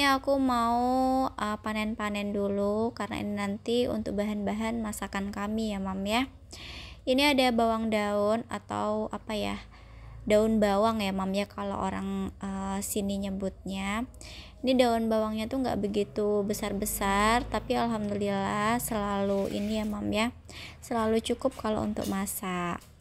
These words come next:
Nah, kemudian ini juga aku mau ngambilin seledri aku. Ini seledrinya tuh subur-subur banget, Mam. Kemarin tuh sempat,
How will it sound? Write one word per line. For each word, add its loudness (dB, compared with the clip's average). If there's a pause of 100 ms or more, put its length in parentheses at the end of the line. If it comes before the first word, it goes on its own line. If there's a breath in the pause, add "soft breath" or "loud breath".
(420 loud breath)
Nah, 2
kemudian 2
ini 0
juga 0
aku -4
mau -2
ngambilin -2
seledri -2
aku. -2
Ini -6
seledrinya -2
tuh -10
subur-subur -4
banget, 0
Mam. 0 (560 loud breath)
Kemarin 2
tuh 6
sempat, 0